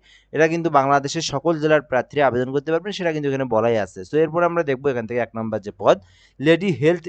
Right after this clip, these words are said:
ভিজিটর, এটাতে একটি মাত্র পদ, বত্রিশ জন, বত্রিশ বছর পর্যন্ত আবেদন করতে পারবেন। So, সকল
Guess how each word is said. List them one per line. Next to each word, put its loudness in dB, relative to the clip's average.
ভিজিটর, 0
এটাতে 0
একটি -2
মাত্র -2
পদ, 0
বত্রিশ -6
জন, 0
বত্রিশ -4
বছর -4
পর্যন্ত -4
আবেদন -4
করতে -6
পারবেন। 0
So, 2
সকল 4